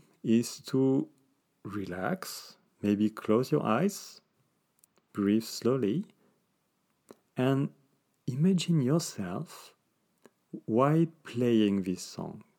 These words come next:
And from start to the end, see yourself playing it with the perfect performance, the ideal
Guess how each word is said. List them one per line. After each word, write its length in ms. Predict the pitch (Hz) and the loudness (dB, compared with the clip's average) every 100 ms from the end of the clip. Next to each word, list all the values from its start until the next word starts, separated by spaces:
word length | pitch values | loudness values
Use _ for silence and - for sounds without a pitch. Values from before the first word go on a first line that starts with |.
| _ _ _ _ _ _ _ _ _ _ _ _ - - _ _ _ _ _ _ - | _ _ _ _ _ _ _ _ _ _ _ _ -20 -20 _ _ _ _ _ _ 0
And 340 | 113 117 135 - - | 4 4 0 -6 -8
from 280 | - 127 | 0 0
start 440 | 120 - 165 185 185 - _ _ _ - _ | -2 0 4 4 2 -6 _ _ _ -20 _
to 320 | - 127 131 - _ _ _ | -2 0 0 -2 _ _ _
the 200 | 107 110 | -6 -2
end, 520 | 127 107 85 90 - - _ _ _ _ _ _ _ _ _ _ _ _ _ _ _ _ _ _ _ _ _ _ 277 | 2 0 0 -8 -16 -20 _ _ _ _ _ _ _ _ _ _ _ _ _ _ _ _ _ _ _ _ _ _ -20
see 260 | - - 190 | -16 0 2
yourself 720 | 202 175 160 - 110 113 - - | 4 2 0 0 2 0 -4 -2
playing 340 | - 160 123 107 143 | 2 4 4 2 2
it 200 | - - 392 | -4 -14 -2
with 340 | 117 131 - | 2 2 4
the 100 | 139 | 0
perfect 840 | - _ 151 160 - 143 135 - - | 0 _ 4 4 2 0 0 -2 0
performance, 600 | 123 - 127 110 90 - | 0 0 0 0 0 -2
the 200 | 110 - - | -2 -2 0
ideal 800 | 151 165 135 131 120 113 117 | 2 4 4 4 6 6 4